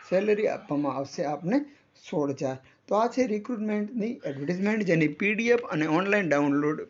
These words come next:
પી ડી એફ ડાઉનલોડ કરવાની લિંક તેમજ ઓનલાઈન એપ્લાય કરવાની લિંક ડિસ્ક્રિપ્શનમાં આપેલ છે. આવી જ સરકારી ભરતીની અપડેટ સાથે ફરી મળતા રહેશું. Thank you so much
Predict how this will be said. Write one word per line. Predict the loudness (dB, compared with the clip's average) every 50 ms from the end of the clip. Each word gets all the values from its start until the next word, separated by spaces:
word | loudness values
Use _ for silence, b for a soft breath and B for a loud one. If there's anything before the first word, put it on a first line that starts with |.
| -4
પી | -2 -2
ડી | 0 2
એફ | 0 0
ડાઉનલોડ | 2 2 2 2 4 2 2 2
કરવાની | 2 2 2 2 2 0
લિંક | 0 0 0 -2 -4
તેમજ | -4 -2 0 2 2 2 0
ઓનલાઈન | 0 -2 0 0 0 0 0 0
એપ્લાય | 0 0 0 0 -2 -2
કરવાની | -2 -4 -4 -2 -2
લિંક | 0 2 2 2 2 0 B B B B B _ -2
ડિસ્ક્રિપ્શનમાં | 0 0 0 -2 -2 -2 -2 0 0 0 0 2 2 2 2
આપેલ | 2 2 2 2 0 0
છે. | -2 -4 -4 -4 -6 B B B B B 0
આવી | 2 2 2
જ | 0
સરકારી | 0 0 0 2 2 4 4 4 4
ભરતીની | 4 2 0 0 -2 -2 -2 -2
અપડેટ | -2 -2 -2 -2 -4 -2
સાથે | -2 -2 -2 -2 -4
ફરી | -4 -4 -4 -2
મળતા | 0 0 0 0 0 0 2
રહેશું. | 0 0 -2 -4 -4 -2 0
Thank | 0 0
you | 0 -2 -2 0 2
so | 2 2 2
much | -2 -4 -6